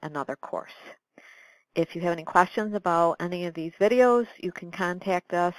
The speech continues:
at online learning at niagara C C dot suny dot E D U.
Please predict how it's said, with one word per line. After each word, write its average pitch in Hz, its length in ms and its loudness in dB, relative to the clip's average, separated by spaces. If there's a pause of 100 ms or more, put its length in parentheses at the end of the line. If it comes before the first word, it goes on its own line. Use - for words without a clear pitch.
(100)
at 160 240 -4
online 160 380 -8
learning 180 500 -8
at - 200 -8
niagara 165 560 -2
C 180 200 -6
C 180 180 -4
dot 147 200 -2 (120)
suny 165 280 -10
dot 151 240 -6
E 151 100 -14
D 139 100 -14 (160)
U. - 120 -14